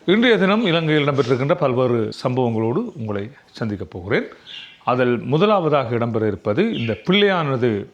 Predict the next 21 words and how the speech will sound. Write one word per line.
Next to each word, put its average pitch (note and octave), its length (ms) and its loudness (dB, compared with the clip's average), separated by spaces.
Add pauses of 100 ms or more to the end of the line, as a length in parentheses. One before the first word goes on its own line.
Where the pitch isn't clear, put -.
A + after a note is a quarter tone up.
(840)
வழக்கு F3+ 300 0
விசாரணை B2+ 640 -2
எதிர்வருகின்ற B2+ 760 0
இருபத்தி F3+ 400 0
மூன்றாம் A2 360 0 (100)
திகதி B2 300 0 (120)
நீதிமன்றத்துக்கு A2+ 720 -2
வருவதாக G2+ 500 -6 (100)
தெரிவிக்கப்பட்டிருக்கிறது. G2+ 840 -4 (280)
அவை D#3 320 0
தொடர்பான A#2+ 540 0
தகவலையும், G2 540 -4 (540)
வெலிகம B3+ 500 4
பகுதியிலே F3 800 0 (120)
போதைப் G#3+ 420 2
பொருள் E3 460 2 (340)
தயாரிப்பதற்கு D#3+ 1040 2 (280)
வந்த C3+ 480 2
வெளிநாட்டவர் D#3 680 2
என்று B2+ 260 -2
சொல்லப்படுகின்ற B2 520 0